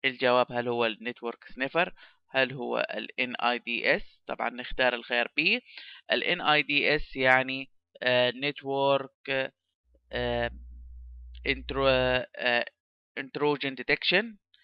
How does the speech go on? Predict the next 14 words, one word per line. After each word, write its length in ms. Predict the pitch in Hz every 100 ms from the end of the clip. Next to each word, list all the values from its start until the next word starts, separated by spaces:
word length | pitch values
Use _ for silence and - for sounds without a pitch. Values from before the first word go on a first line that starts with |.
| _ _ _ _ _ - - -
System. 360 | 151 - 190 254 214 - _ _ _ -
وعندي 360 | 131 202 185
أيضًا 220 | 180 185 175
ال 340 | 156 147 -
إتش 320 | 190 - -
آي 360 | 160 160 160 156
دي 440 | - 147 143 151
إس 260 | 220 - -
اللي 240 | 143 143
هو 340 | 143 147 143 - _ _
Host 580 | 165 165 147 - - - - _ _ 139
Intrusion 640 | 135 139 143 143 139 139 -
Detection 400 | 139 - 143 143
System. 420 | 131 - 117